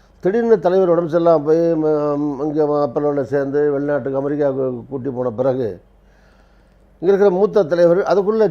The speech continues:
ஜெயலலிதாவுடைய வளர்ச்சி சும்மா அபரிமிதமான வளர்ச்சி. இந்த ரெண்டு, ரெண்டு, ரெண்டு, வந்து ரெண்டே வருஷத்துல, அஹ், ஏற்கனவே தெரிஞ்ச முகங்கிறதுனாலையும் தலைவருக்கு வேண்டியவங்கிறதுனாலையும்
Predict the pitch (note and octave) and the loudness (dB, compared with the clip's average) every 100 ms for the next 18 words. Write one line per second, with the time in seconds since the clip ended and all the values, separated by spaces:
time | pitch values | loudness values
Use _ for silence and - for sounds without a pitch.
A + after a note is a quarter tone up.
0 | E3+ F#3+ F#3 F#3 F3 E3+ F3+ - F3+ F3 | 4 4 6 6 6 4 2 2 4 4
1 | D#3+ D3 C3 B2+ - D#3+ C3 E3 E3+ D3 | 4 0 -4 -12 -10 -8 -6 2 2 4
2 | D#3+ E3+ E3 D#3+ E3 D#3 D3 C3+ A2+ C3+ | 2 2 2 4 2 2 0 -2 -8 -6
3 | C#3 D3+ C#3 D3 C#3 B2 C#3 C#3 E3+ F3 | -4 -4 -4 -6 -8 -14 -12 -8 -4 -2
4 | E3+ G3 F#3 D3+ D#3 A#2+ C3 D3+ - _ | 2 4 4 2 -2 -6 -6 -8 -10 _
5 | _ _ _ _ _ _ - - G#3 G3 | _ _ _ _ _ _ -12 -6 -2 0
6 | F3+ E3+ F3 F3 E3+ G3 G3+ A3+ D#3 F#3+ | 4 6 6 6 6 4 6 4 4 0
7 | G#3 G3+ F3 E3+ F3 E3+ D#3 D#3 D3+ D3+ | 0 -2 -2 0 0 0 0 0 0 0
8 | F#3+ E3 E3+ E3 D3+ D#3 D#3 D#3 D3 C#3+ | -2 0 0 0 0 2 2 0 0 -4
9 | C3+ C#3 C#3 C3+ C3+ F#3+ | -6 -4 -4 -4 -4 -6